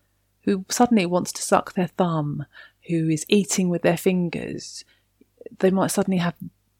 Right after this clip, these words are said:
like, baby talking language. They might wet the bed. Things they haven't done for a long time might suddenly happen again. And you feel like you're sort of back five years ago.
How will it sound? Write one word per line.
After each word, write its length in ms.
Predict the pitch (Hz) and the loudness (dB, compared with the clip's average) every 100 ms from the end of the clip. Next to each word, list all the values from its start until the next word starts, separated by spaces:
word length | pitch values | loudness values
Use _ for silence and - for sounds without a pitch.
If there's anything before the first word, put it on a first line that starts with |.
| _ | _
like, 320 | 196 - - | -2 -2 -2
baby 300 | 175 196 185 | 2 4 2
talking 380 | - 185 - 170 | 0 0 0 -4
language. 600 | 160 156 147 143 - - | -2 -2 -2 -4 -6 -2
They 100 | 180 | 0
might 460 | 196 190 185 - - - | 4 4 4 2 -6 -16
wet 320 | - 175 175 | -6 0 0
the 60 | 175 | 2
bed. 420 | 208 240 185 - - _ _ - _ - | 2 2 0 -6 -18 _ _ -20 _ 4
Things 160 | 233 | 6
they 80 | 226 | 8
haven't 180 | 196 165 | 6 4
done 160 | 175 | 0
for 120 | 170 170 | 2 2
a 40 | |
long 160 | 170 170 | 2 -2
time 340 | 196 185 165 | 0 2 2
might 200 | 160 - | 0 0
suddenly 380 | - 175 175 165 | -2 -2 -2 0
happen 340 | 175 175 160 | -2 -2 -6
again. 400 | 151 135 - 147 - _ _ _ | -6 -6 -6 -12 -16 _ _ _
And 80 | 175 | -8
you 60 | 160 | 0
feel 200 | 190 175 | 2 2
like 140 | - | 2
you're 140 | 165 - _ _ | -2 -4 _ _
sort 220 | - - 170 | -10 -8 -8
of 140 | - _ _ _ _ | -10 _ _ _ _
back 340 | 185 - - - _ _ | 0 0 -10 -20 _ _
five 200 | - 180 | 2 2
years 200 | 233 226 | 4 2
ago. 220 | 156 - | 0 -6